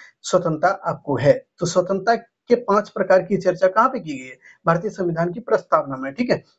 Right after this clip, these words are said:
तो इतनी चीजें आपको ध्यान में रखनी है। अब अगले टॉपिक को समझते हुए चलेंगे आप।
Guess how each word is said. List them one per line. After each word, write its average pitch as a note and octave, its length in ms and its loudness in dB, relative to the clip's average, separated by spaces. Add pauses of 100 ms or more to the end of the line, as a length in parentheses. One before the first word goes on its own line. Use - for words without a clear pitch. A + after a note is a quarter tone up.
(120)
तो G3 60 6
इतनी G3 300 4
चीजें G#3+ 240 0
आपको G3+ 200 2
ध्यान D3 220 0
में E3+ 100 2
रखनी G3 220 -4
है। - 140 -6
अब A3 100 6
अगले G#3+ 220 0
टॉपिक F#3 340 -2
को G#3 100 4
समझते D#3 360 -4
हुए D#3 140 2
चलेंगे D#3+ 380 -2
आप। - 120 -8